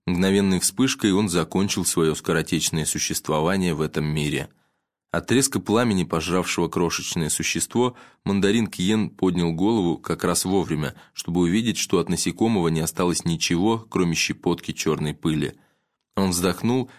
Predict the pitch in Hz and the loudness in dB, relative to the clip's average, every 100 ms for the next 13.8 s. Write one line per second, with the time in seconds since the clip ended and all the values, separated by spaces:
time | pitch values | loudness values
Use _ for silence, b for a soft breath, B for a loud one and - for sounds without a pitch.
0 | B 95 95 85 87 113 98 - 87 82 | B -2 0 0 2 2 2 0 0 0
1 | - 78 82 85 98 87 - 82 76 82 | -2 0 2 2 0 -2 -2 -2 0 -2
2 | 78 80 - 80 76 78 76 80 65 67 | 0 -2 -2 -2 -2 0 -2 -4 -4 -4
3 | - _ _ _ _ 95 92 - 104 117 | -4 _ _ _ _ -4 -4 -4 -2 2
4 | 123 135 101 - 110 - 98 92 92 95 | 2 2 0 0 0 0 -2 0 -2 0
5 | 120 127 - 98 - 90 87 85 82 - | 0 -2 0 0 2 2 2 2 0 0
6 | 87 85 85 82 - 85 - 87 82 - | 0 2 0 -2 -2 0 2 2 2 0
7 | 80 78 87 82 87 80 95 123 110 98 | 0 2 0 0 -2 -2 0 0 0 -2
8 | B B 90 92 101 123 113 - 85 85 | B B 0 2 2 2 2 0 0 0
9 | 82 98 - 95 82 - 92 82 85 85 | 0 0 0 0 0 -2 0 0 0 0
10 | 80 80 82 - - 80 73 - b b | 0 0 0 0 0 0 -2 -6 b b
11 | b b 98 95 120 123 92 - 98 90 | b b -2 2 2 2 2 0 0 2
12 | 90 85 85 - 85 82 110 110 - - | 2 2 0 0 -2 0 0 2 0 -2
13 | 78 90 82 80 - 92 123 | 0 2 0 -2 0 2 0